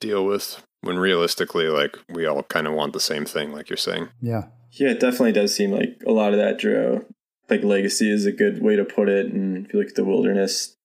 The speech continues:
Speaker 3: or not the Wilderness Society, but, uh, the Sierra Club, and just how much more political influence they have over, and probably even over imba.
Speaker 2: It's a massive organization. I mean, they have,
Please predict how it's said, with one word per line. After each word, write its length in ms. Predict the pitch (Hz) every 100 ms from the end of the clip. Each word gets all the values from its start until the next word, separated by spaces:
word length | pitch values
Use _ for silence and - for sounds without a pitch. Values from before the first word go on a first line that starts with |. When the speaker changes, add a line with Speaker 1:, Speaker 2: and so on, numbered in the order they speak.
| _ -
Speaker 3:
or 100 | 95
not 120 | 95
the 80 | 196
Wilderness 320 | - - -
Society, 300 | - - 104
but, 200 | 90 95
uh, 220 | 101 -
the 120 | 104
Sierra 340 | - - 95 87
Club, 380 | - 185 - 90
and 260 | 85 - _ _ _ _ _
just 160 | 143 131
how 100 | 117
much 480 | 101 - - - 113
more 460 | 117 104 101 101 101
political 560 | - 104 101 104 101 98
influence 560 | 104 101 104 101 98
they 140 | - 98
have 360 | 95 92 92
over, 640 | 98 95 95 92 92 92 - - -
and 220 | 95 90
probably 280 | 95 92 92
even 180 | 95
over 160 | 92 92
imba. 440 | 85 101 101 92 95 - _
Speaker 2:
It's 100 | -
a 80 | 165
massive 400 | 131 147 156 127
organization. 680 | 139 127 101 110 160 101
I 60 | 98
mean, 160 | 104
they 140 | 98 113
have, 460 | 113 113 110 92